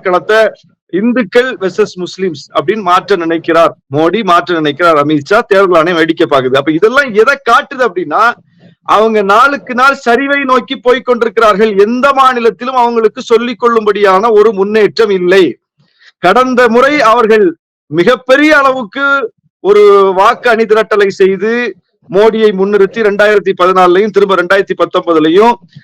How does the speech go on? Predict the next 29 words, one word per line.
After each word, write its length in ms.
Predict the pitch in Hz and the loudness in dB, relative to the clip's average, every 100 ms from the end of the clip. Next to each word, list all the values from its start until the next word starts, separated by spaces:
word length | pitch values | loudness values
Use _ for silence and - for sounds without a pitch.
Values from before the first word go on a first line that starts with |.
| _ 170 | _ 0
அவங்க 220 | 202 202 185 | 2 0 0
முன்வைத்து 520 | 208 240 240 220 247 208 | 0 2 0 0 -6 -2
களத்தை 300 | 208 220 233 196 | 0 0 -2 -2
தீர்மானித்தார்கள். 760 | 208 202 190 180 160 170 196 202 | -2 0 0 0 0 0 2 2
அப்போது 340 | 185 220 220 190 185 | 2 2 2 2 2
கூட 140 | 220 208 | 2 2
அவர்களால் 480 | 196 180 196 247 - _ _ _ | 0 2 2 2 -2 _ _ _
முந்நூறு 360 | 175 214 220 202 202 | -4 0 2 2 2
தொகுதிகளைத்தான் 640 | 185 180 170 156 214 233 | 0 0 -2 0 -2 -2
பிடிக்க 220 | 175 214 196 | -4 -2 -2
முடிந்தது. 320 | 156 139 113 - _ _ _ _ _ _ | -2 -6 -8 -10 _ _ _ _ _ _
இப்ப 160 | 214 254 | 0 0
எப்படி 160 | 254 254 | 0 0
நானூறு 240 | 226 240 220 | 0 0 2
தொகுதியை 200 | 214 214 190 | 2 0 -2
பிடிப்பாங்க? 380 | 190 190 190 190 170 _ _ _ _ - | -2 -2 -2 -4 -6 _ _ _ _ -4
ரெண்டாயிரத்தி 400 | 185 247 233 190 | 0 0 0 0
பதினாலுல 420 | 214 214 208 208 214 208 202 202 208 190 | 0 4 2 4 4 4 2 2 0 0
வட 100 | 190 214 | 0 0
மாநிலங்கள்ல 520 | 208 208 202 196 190 | 0 0 0 2 2
இருந்த 180 | 185 185 190 | 0 -2 0
மோடி 180 | 196 196 | 2 4
எல்லாம் 160 | 196 | 2
இன்னைக்கு 220 | 185 156 175 | 0 -2 -2
இருக்கா? 220 | 175 202 165 - _ _ _ _ _ _ _ _ | 0 0 0 -8 _ _ _ _ _ _ _ _
ரெண்டாயிரத்தி 380 | 175 240 233 202 | 0 0 0 0
பத்தொன்பதுல 440 | 208 240 233 214 202 | 0 0 2 4 2
இருந்த 160 | 202 | 2
அலை 120 | 190 | 2